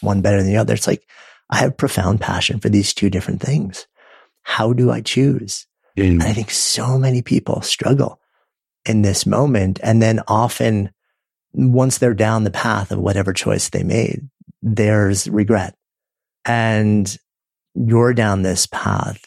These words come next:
Speaker 1: and we'll circle around this, but in, in a lot of ways, I think you've actually found a way to bring it all back together,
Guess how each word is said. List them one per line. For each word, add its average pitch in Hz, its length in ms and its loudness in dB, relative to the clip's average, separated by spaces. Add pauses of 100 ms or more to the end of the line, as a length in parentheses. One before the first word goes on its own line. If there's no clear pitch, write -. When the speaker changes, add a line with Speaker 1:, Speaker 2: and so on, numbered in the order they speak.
Speaker 1:
and 78 380 -2
we'll 113 120 4
circle 117 380 0
around 92 380 0
this, - 200 -4
but - 180 -4
in, - 220 -2
in 117 100 2
a 107 100 2
lot 98 360 0
of 95 160 -4
ways, 92 420 -2
I - 80 -8
think 110 220 -6
you've 92 100 -2
actually - 320 -4
found - 300 -6
a 92 60 -6
way 95 160 -2
to 98 80 -4
bring 95 240 -2
it 87 80 -2
all 92 200 -2
back 101 280 -6
together, 101 560 -2